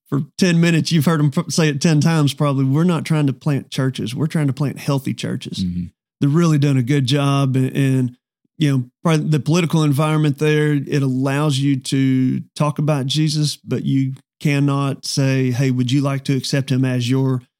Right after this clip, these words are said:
Speaker 1: you know, personal Lord and Savior?" That's where they cross the line. Unless, I think it's if you're in a church or in your personal house, you can do that. But
Speaker 2: Mm.
Speaker 1: outside of that, it is illegal. So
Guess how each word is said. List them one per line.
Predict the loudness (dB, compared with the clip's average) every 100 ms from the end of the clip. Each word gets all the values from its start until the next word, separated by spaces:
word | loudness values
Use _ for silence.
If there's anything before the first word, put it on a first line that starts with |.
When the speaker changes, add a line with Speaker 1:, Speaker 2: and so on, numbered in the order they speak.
| _ _ _ _ -2
Speaker 1:
you | -2
know, |
personal | 0 -2 0 2
Lord | 2 0
and | -2
Savior?" | 0 0 0 0
That's | -2 -2
where | -2
they | -2
cross | -2 -2 0
the |
line. | 0 2
Unless, | 2 2
I | 0
think | 0 0
it's | 0 -2
if | -2 0
you're | 0
in | 2 0
a | 0
church | 0 0 0 -2
or | -2 0
in | 0 2
your | 0 0
personal | -4 -4 -4 -4
house, | -2 -4 -2
you | -2
can | 0 0 0
do | 0 -2
that. | -2 -4
But | -4
Speaker 2:
Mm. | -2
Speaker 1:
outside | -2 -2 -2
of | 0
that, | 0 0 0
it | 0
is | 0 0
illegal. | 0 0 -2 -6
So | -6 -4 -4